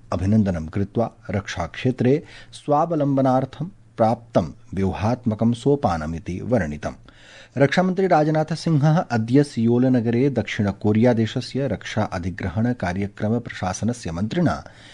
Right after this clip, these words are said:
ली योङ्ग चुल् इत्यनेन सह मिलितवान्। एकस्मिन् सामाजिकान्तर्जालीये सन्देशे श्री सिंहः अवदत् यत्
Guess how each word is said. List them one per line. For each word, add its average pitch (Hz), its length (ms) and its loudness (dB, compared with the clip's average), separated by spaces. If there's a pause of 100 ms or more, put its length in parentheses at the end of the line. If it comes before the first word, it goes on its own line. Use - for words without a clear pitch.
(260)
ली 143 340 2
योङ्ग 117 460 2
चुल् 98 220 0 (120)
इत्यनेन 123 600 2
सह 110 460 -4
मिलितवान्। 87 1080 -4
एकस्मिन् 120 480 0 (420)
सामाजिकान्तर्जालीये 147 1300 2
सन्देशे 95 520 -2
श्री 92 240 -6
सिंहः 104 480 -2
अवदत् - 540 -2
यत् - 160 -6